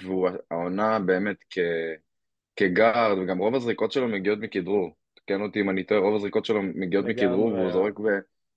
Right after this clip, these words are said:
Speaker 1: והוא זורק באחוזים העונה מ-, מחוץ לקשת, מעל ארבעים אחוז, ארבעים וארבעה אחוזים.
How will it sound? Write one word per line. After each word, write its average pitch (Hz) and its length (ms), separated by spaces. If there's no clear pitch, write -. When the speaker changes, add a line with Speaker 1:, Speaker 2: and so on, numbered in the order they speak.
Speaker 1:
והוא 92 140
זורק 107 200
באחוזים 110 640
העונה 113 260
מ-, 95 320
מחוץ - 280
לקשת, 113 480
מעל 95 400
ארבעים 101 360
אחוז, 92 280
ארבעים 101 280
וארבעה 101 300
אחוזים. 90 420